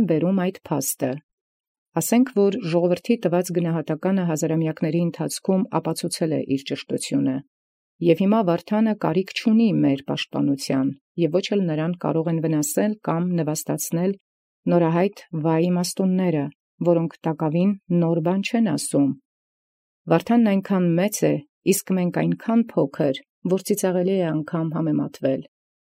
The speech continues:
Ինչպես նկարագրում է պատմիչը, Փարպեցին.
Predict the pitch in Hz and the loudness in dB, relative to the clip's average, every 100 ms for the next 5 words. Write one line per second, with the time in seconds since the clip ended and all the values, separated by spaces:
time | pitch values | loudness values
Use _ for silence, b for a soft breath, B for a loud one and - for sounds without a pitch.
0 | _ _ _ - - - 233 214 202 190 | _ _ _ -6 -2 0 0 2 2 2
1 | 185 196 214 180 147 151 151 - 233 - | 2 2 2 2 0 -2 -2 0 -2 0
2 | 147 147 - _ - 160 156 - - 135 | -2 -2 -8 _ -4 -4 -2 -6 -2 -2